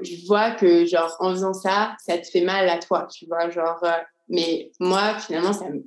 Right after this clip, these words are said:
ça me regarde pas, genre, ça va pas me, tu vois ce que je veux dire ? Le jugement, c'est plus, c'est un ressenti en soi, finalement.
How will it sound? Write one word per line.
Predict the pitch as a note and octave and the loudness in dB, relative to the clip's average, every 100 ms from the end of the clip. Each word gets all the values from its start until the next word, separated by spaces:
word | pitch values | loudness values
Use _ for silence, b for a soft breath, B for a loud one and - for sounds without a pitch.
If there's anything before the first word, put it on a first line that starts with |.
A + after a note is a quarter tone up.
| - | -12
ça | - | -4
me | E3+ | -2
regarde | F3 F#3 F3+ E3+ - | 2 2 2 0 -2
pas, | G3+ G3+ G3+ | 0 2 2
genre, | G3 E3 E3+ | 0 -4 -6
ça | F3+ | -8
va | E3+ | -6
pas | E3 G3 F#3+ | -4 -2 -2
me, | F#3+ E3+ E3 D#3 | -2 -4 -4 -6
tu | - F#3+ | -4 0
vois | A3 | 0
ce | |
que | G#3+ | 0
je | F#3 | 0
veux | |
dire ? | F3 G3+ | 0 0
Le | F#3 | -2
jugement, | F3 F3 F#3 | -4 -2 0
c'est | G#3 - - | 0 -2 -10
plus, | G3+ - _ _ _ _ _ _ _ _ _ _ _ | -12 -14 _ _ _ _ _ _ _ _ _ _ _
c'est | - | -4
un | E3 | -2
ressenti | E3 F#3 F#3 F#3+ - F3+ | 2 2 2 -4 -4 -4
en | F3 | -4
soi, | - G#3 F3+ | -2 -4 -4
finalement. | - F#3 F3+ F3 - | -6 -6 -6 -8 -12